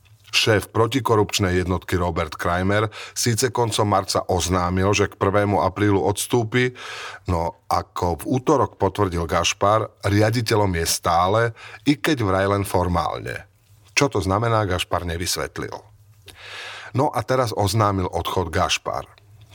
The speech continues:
Tak nám zostáva len dúfať, že na to, podobne ako jeho niekdajší nadriadený i podriadený, nezabudne. Prezident Kiska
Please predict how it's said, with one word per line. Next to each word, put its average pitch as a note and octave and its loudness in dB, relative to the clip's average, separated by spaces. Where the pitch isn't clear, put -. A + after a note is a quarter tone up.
Tak B2+ 6
nám B2+ 2
zostáva G2+ 4
len E2+ -4
dúfať, F2+ -2
že E2 -2
na G2+ 2
to, F2 -4
podobne F#2 0
ako F2 -2
jeho E2 -2
niekdajší F2 -2
nadriadený F2 -2
i E2 -8
podriadený, F2 -2
nezabudne. D#2 -6
Prezident F#2 0
Kiska A2+ 0